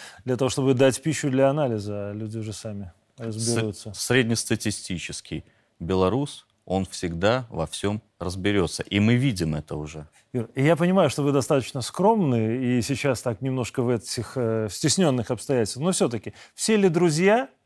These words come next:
Speaker 1: остались друзьями, и все ли враги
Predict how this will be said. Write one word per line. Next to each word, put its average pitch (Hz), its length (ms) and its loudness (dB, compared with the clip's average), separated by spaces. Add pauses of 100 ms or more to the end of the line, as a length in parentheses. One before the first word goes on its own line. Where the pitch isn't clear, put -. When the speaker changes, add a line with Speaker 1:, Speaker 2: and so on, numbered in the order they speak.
(840)
Speaker 1:
остались 147 420 6
друзьями, 127 560 2
и - 20 0
все 196 180 2
ли 196 100 4
враги 147 680 2